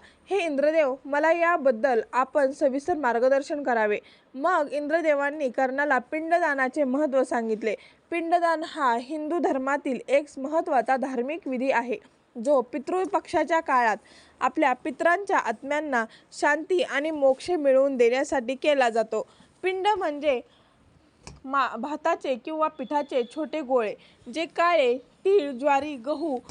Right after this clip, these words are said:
आणि इतर धान्य वापरून बनवले जातात. या पिंडेद्वारे आपल्या पूर्वजांना अर्पण करून त्यांना तृप्त केले जाते. पिंडदान करण्याचा उद्देश असा असतो की, मृत व्यक्तीच्या आत्म्याला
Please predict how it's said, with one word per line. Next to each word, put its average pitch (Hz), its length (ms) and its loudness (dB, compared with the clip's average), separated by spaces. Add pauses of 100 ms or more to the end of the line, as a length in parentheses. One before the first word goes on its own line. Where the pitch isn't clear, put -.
(160)
आणि 302 360 0
इतर 349 400 0
धान्य 285 360 2
वापरून 262 560 4
बनवले 285 400 4
जातात. 220 320 0 (360)
या 311 200 4
पिंडेद्वारे 285 800 2
आपल्या 262 440 2
पूर्वजांना 262 840 0 (500)
अर्पण 381 440 0
करून 277 340 0
त्यांना 277 440 0 (280)
तृप्त 359 280 -2 (100)
केले 247 240 2
जाते. 220 320 -2 (400)
पिंडदान 359 560 0
करण्याचा 262 480 0
उद्देश 254 420 2
असा 269 260 2
असतो 254 320 2
की, 269 240 -4
मृत 240 260 -4
व्यक्तीच्या 285 500 -2
आत्म्याला 269 560 0